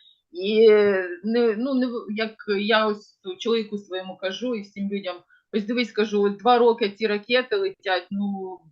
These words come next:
ми ходимо в ліс, ми спілкуємося, ми підтримуємо себе, свою родину. Ми повинні радіти життю, е,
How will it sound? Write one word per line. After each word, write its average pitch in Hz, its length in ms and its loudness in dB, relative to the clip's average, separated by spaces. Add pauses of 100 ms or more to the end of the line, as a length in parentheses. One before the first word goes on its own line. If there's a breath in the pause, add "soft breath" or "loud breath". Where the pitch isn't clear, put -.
(200)
ми 214 120 -2
ходимо 226 460 0
в 196 100 -10
ліс, 175 400 -12
ми 196 100 -10
спілкуємося, 202 960 -4
ми 185 220 -14
підтримуємо 214 680 -2
себе, 196 600 -2
свою 202 260 -2
родину. 208 680 -2 (440)
Ми 214 100 0
повинні 240 500 4
радіти 214 480 0
життю, 208 760 -4
е, 175 360 2